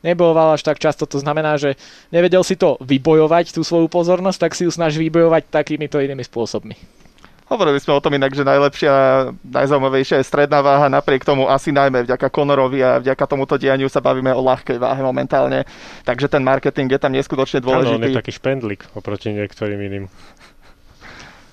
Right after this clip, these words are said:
Speaker 1: On začínal v šesťdesiatšestke v U F C, čo je ešte o niečo menej ako ľahká váha. Posledný zápas bol vo welterovej váhe, čo je sedemdesiatsedem kilogramov, takže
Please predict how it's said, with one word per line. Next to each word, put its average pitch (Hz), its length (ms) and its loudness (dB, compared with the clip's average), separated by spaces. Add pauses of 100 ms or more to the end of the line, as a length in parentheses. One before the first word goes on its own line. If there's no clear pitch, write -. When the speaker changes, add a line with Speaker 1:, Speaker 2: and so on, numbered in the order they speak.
(200)
Speaker 1:
On 247 160 -6
začínal 180 640 0
v - 60 -20 (100)
šesťdesiatšestke 156 880 -2
v 160 80 -2
U 165 80 2
F 165 80 0
C, - 160 -6
čo 151 240 -2
je - 80 -4
ešte 147 240 -4
o 139 80 0
niečo 139 560 -4
menej 127 640 -8
ako 139 400 -2
ľahká 147 320 0
váha. 175 240 4
Posledný 160 400 2
zápas 160 320 2
bol 147 240 0
vo 135 80 -4
welterovej 165 560 0
váhe, 175 160 4
čo - 80 -4
je 127 80 -2
sedemdesiatsedem 160 720 -2
kilogramov, 170 560 -2
takže 143 320 -2